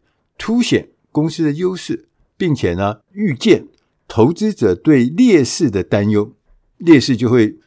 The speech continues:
可能是会翻车的地方嘛，他当然会担忧嘛，所以你特别要看到这个优势，跟看到这个劣势在什么地方，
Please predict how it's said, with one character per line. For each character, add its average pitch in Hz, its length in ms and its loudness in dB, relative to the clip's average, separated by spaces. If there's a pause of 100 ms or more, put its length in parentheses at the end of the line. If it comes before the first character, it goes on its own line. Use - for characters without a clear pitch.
(260)
可 - 100 -8
能 95 120 -4
是 110 140 -6
会 113 160 0
翻 120 240 2
车 117 180 2
的 107 120 2
地 110 160 -6
方 90 180 -2
嘛， 85 140 -12 (320)
他 107 100 -8
当 127 180 0
然 95 80 -2
会 95 80 2
担 98 280 -2
忧 104 160 2
嘛， 98 160 -6 (220)
所 - 120 -4
以 101 40 -4
你 87 100 -8
特 - 280 0
别 90 220 -2
要 110 320 -2 (180)
看 185 240 0
到 127 160 2
这 104 120 -4
个 101 140 -2 (240)
优 131 200 0
势， 127 300 -10 (320)
跟 117 160 0
看 147 260 -2
到 127 180 2
这 104 140 -8
个 101 140 -2 (100)
劣 165 240 -2
势 - 320 -8 (160)
在 104 140 -2
什 73 120 -12
么 67 100 -14
地 80 140 -10
方， 76 240 -12